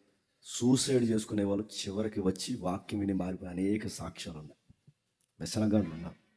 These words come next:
తాగుబోతులు ఉన్నారు, భయంకరమైన వ్యసనాలు, కొంచెం చెప్పుకోలేని, మాట్లాడుకోవడానికి పదాలు కూడా దొరకని అనేకమైన వ్యసనాలు పడుకున్న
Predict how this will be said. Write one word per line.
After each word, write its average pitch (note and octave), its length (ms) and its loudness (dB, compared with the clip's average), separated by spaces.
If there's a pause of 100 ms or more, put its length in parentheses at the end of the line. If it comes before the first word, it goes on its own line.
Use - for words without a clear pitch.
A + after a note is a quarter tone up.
(480)
తాగుబోతులు G2 540 2
ఉన్నారు, E2 220 -8 (880)
భయంకరమైన G#2 720 4
వ్యసనాలు, G2 440 -2
కొంచెం F#2+ 240 -6
చెప్పుకోలేని, G2+ 560 -2 (1160)
మాట్లాడుకోవడానికి G#2 800 2
పదాలు G#2+ 340 4
కూడా G2+ 180 -2
దొరకని F2+ 220 -2
అనేకమైన G#2+ 560 8
వ్యసనాలు G2+ 400 -2
పడుకున్న F#2 280 -8